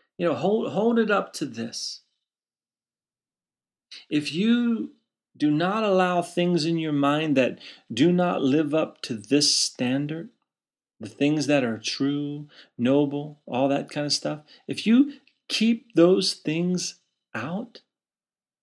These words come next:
you will find yourself living a life where you can hear the Spirit of the Lord within you, speaking to you, leading you, guiding you. But the more you pollute your mind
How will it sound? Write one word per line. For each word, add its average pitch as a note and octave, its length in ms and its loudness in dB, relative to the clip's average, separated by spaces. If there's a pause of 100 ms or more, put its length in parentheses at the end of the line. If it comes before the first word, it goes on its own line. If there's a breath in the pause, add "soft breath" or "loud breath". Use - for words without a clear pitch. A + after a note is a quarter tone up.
(1300)
you D3+ 180 0
will G#3 140 0
find F3 560 -6
yourself A#2 580 -6 (360)
living D3+ 520 -2
a B2 100 -6
life B2+ 640 -8 (840)
where B2+ 460 -6
you C3+ 260 -6
can G#3 260 -4
hear G3+ 600 -6 (260)
the - 80 -14
Spirit F#3+ 580 0
of E3 160 -6
the D3 120 -4
Lord C3+ 440 -8 (480)
within C#3 440 -6
you, - 140 -20 (380)
speaking F#3 640 -8
to C3 140 -12
you, G#2 240 -14 (500)
leading B2+ 560 2
you, G2 240 -18 (340 soft breath)
guiding C#3 540 2
you. A#2+ 100 0
But D3+ 220 -2
the D3+ 120 0
more F3+ 380 2
you F3+ 200 0
pollute F3+ 800 2
your B2 120 -2
mind G2+ 460 -14